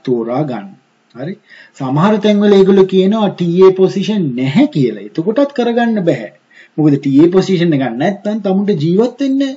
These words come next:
කොහොමද? තමුන් එන ලංකාවෙන් සල්ලි ගේන්න ඕනේ ජීවත් වෙන්න. ඒක ඉතින් ප්‍රායෝගික නැහැනේ හුඟ දෙනෙකුට. ඒ නිසා මේක මතක තියාගන්න මේක ප්‍රධාන දෙයක්. එතකොට අපි කොහොමද දැනගන්නේ ෆන්ඩින් හම්බ වෙනවද නැද්ද කියලා?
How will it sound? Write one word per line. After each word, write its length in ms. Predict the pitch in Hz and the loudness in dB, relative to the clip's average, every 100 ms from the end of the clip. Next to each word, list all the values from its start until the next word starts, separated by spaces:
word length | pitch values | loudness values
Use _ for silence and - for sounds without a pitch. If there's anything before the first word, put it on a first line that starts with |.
| _ | _
කොහොමද? 420 | 220 160 131 110 107 - | -4 -2 -2 -4 -14 -12
තමුන් 340 | 143 139 185 185 | -8 -6 -4 -4
එන 120 | 226 | -4
ලංකාවෙන් 640 | 185 160 175 196 208 220 208 | -4 -4 -6 -6 -4 -4 -2
සල්ලි 300 | 208 196 202 | -2 -2 -2
ගේන්න 340 | 196 190 196 | 2 2 0
ඕනේ 220 | 208 240 | -6 -8
ජීවත් 420 | 196 175 123 - | -2 0 -2 -4
වෙන්න. 160 | - - _ _ - - _ | -20 -20 _ _ -20 -20 _
ඒක 260 | 127 143 196 190 190 | -4 -2 0 0 0
ඉතින් 280 | 175 202 190 | -4 -4 -2
ප්‍රායෝගික 540 | 175 180 196 185 139 | 0 2 2 2 0
නැහැනේ 400 | 120 131 220 208 | -4 -2 0 2
හුඟ 160 | 208 208 | 2 0
දෙනෙකුට. 400 | 208 214 208 - - _ _ _ _ 131 | 0 -2 -6 -12 -20 _ _ _ _ -4
ඒ 80 | |
නිසා 280 | 135 147 226 | -2 -2 -2
මේක 360 | 190 139 180 247 | 0 0 0 -2
මතක 400 | 208 170 165 151 | -2 0 -2 0
තියාගන්න 400 | 156 151 170 190 | 0 0 -2 -2
මේක 240 | 147 165 185 | -2 -4 -6
ප්‍රධාන 500 | 139 127 143 170 196 | -6 -4 -4 -2 -4
දෙයක්. 240 | 120 - _ _ _ - | -4 -12 _ _ _ -10
එතකොට 280 | 180 285 208 | -6 -4 -4
අපි 240 | - 262 - | -2 -4 -4
කොහොමද 520 | 226 294 339 285 220 | -6 -2 0 2 0
දැනගන්නේ 800 | 151 185 190 127 117 110 113 110 _ _ _ _ _ _ _ _ _ _ _ _ _ | 0 0 0 -2 -8 -12 -12 -14 _ _ _ _ _ _ _ _ _ _ _ _ _
ෆන්ඩින් 420 | 226 226 233 247 | -4 0 2 2
හම්බ 260 | 214 240 233 | 0 -2 0
වෙනවද 300 | 254 254 254 | 0 -2 -2
නැද්ද 280 | 269 277 165 | -2 -2 -4
කියලා? 340 | 139 104 - | -6 -10 -12